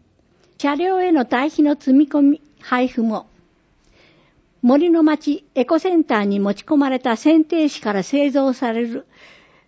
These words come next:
森のエコ堆肥は、新型コロナウイルス感染症の感染拡大防止のため配布を中止していましたが、配布を再開しています。なお、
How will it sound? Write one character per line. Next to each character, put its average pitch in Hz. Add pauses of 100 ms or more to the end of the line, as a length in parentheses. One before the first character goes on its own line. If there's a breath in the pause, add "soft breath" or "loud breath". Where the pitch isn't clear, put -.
森 269
の 330
エ 262
コ 330
堆 269
肥 - (100)
は、 208 (480 soft breath)
新 320
型 311
コ -
ロ 330
ナ 320
ウ 320
イ 302
ル 247
ス -
感 311
染 302
症 277
の 262
感 285
染 311
拡 294
大 285
防 277
止 277
の 262
た 240
め 240
配 311
布 311
を 285
中 294
止 285
し -
て 285
い 254
ま 247
し -
た 180
が、 175 (440 loud breath)
配 285
布 285
を 269
再 269
開 247
し -
て 233
い 208
ま 185
す。 - (920 soft breath)
な 285
お、 190